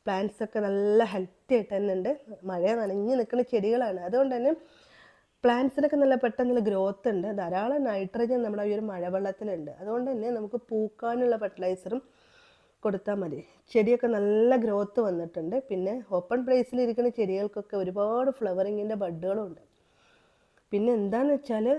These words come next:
നമ്മുടെ ഈ ഒരു പൂക്കൾക്കൊക്കെ കുറച്ച് ലൈഫ് കുറവായിരിക്കും മഴവെള്ളം, ഉം, തട്ടിയിട്ട്. അത്രേ ഉള്ളൂ. ചെടികളൊക്കെ നല്ല ഹെൽത്തി ആയിട്ടും നല്ല പച്ചപ്പും കാണും. അപ്പോൾ നമ്മൾ, ഉം, മുറ്റത്ത് വെച്ച് വളർത്തുന്ന ചെടികളൊക്കെ ആണെന്നുണ്ടെങ്കിൽ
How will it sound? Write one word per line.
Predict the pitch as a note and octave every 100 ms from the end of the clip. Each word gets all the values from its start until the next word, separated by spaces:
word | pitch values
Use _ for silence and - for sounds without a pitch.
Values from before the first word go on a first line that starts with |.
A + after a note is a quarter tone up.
| C#4
നമ്മുടെ | G#3 G#3
ഈ | A#3+ A3
ഒരു | C4
പൂക്കൾക്കൊക്കെ | C4 G#3+ G3 B3 B3 B3+ C4 B3+ C4 -
കുറച്ച് | - F#3+ _ -
ലൈഫ് | B3 F#3 F#3
കുറവായിരിക്കും | C#4 B3 F#3+ E3+ D#3+ - F#3
മഴവെള്ളം, | F3 F#3 G3+ F#3+ C4 - _ _ _ _ _ _
ഉം, | G3+ G3+ G3 _
തട്ടിയിട്ട്. | G#3+ G3 A3+ A3 C#3 - _ -
അത്രേ | F#3 _ A#3+
ഉള്ളൂ. | A3+ F3 G#3+ C#4+ _ -
ചെടികളൊക്കെ | A3+ A#3 D4+ D#4+ - A#3
നല്ല | F#3+ F#3+ G#3+
ഹെൽത്തി | G#3 F#3+ F3+ _ A3
ആയിട്ടും | F3+ A3+ D4 - - - _ -
നല്ല | F3 F3+ A3+
പച്ചപ്പും | G#3 F3+ - G#3 G3+ B3 A3
കാണും. | F3+ C#3+ B2+ D3 _
അപ്പോൾ | F#3 G3
നമ്മൾ, | F#3 F#3 A#3+ C4+ -
ഉം, | F#3 F3 E3+ E3 E3+ -
മുറ്റത്ത് | F3 E3+ - B3 B3
വെച്ച് | D#4+ D#4 -
വളർത്തുന്ന | C4+ G#3 G3 A#3 A#3+
ചെടികളൊക്കെ | - F#3 F3+ G#3 G3+ G3
ആണെന്നുണ്ടെങ്കിൽ | F3+ G3 F3 G#3